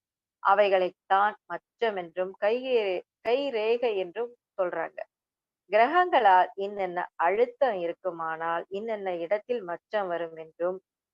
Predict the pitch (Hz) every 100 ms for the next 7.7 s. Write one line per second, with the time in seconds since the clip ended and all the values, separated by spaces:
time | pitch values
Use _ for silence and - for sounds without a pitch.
0 | _ - 254 285 262 233 196 247 254 330
1 | 349 269 214 240 277 240 208 220 247 -
2 | 226 233 285 285 208 185 202 190 196 190
3 | 185 202 202 180 190 247 320 302 254 226
4 | 214 214 208 185 185 185 - _ - 185
5 | 240 269 208 196 170 175 196 180 165 -
6 | 160 160 170 180 _ _ _ _ _ 262
7 | 285 262 208 185 180 226 262